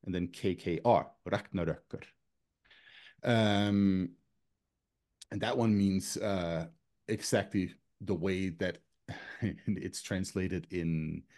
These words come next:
Wagner's, uh, uh, Wagneresque, uh, language, like Götterdämmerung, the, <laughs> the darkness of the gods, right? So Snorri Sturluson makes a choice when he spells Ragnarök.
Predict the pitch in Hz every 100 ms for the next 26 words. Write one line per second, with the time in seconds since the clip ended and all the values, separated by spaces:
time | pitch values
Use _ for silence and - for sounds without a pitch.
0 | - - - 85 95 87 92 92 82 -
1 | - _ - - 95 85 82 76 - -
2 | _ 92 80 - 92 92 90 95 87 80
3 | - - - 92 85 85 82 78 - 80
4 | 80 - 98 - 98 - 90 82 80 73
5 | - - _ - - - 147 87 87 87
6 | 87 82 82 - 151 185 165 160 - -
7 | - 117 90 131 120 - 127 107 - 104
8 | - 110 98 87 65 - - - - -
9 | 69 - - - - _ - 123 117 -
10 | - 180 214 - 127 98 - 87 82 -
11 | _ _ _ - 98 101 104 - 98 -
12 | - 101 - - - - - _ _ _
13 | _ _ _ 92 85 95 87 - 92 82
14 | 80 82 73 - 78 67 -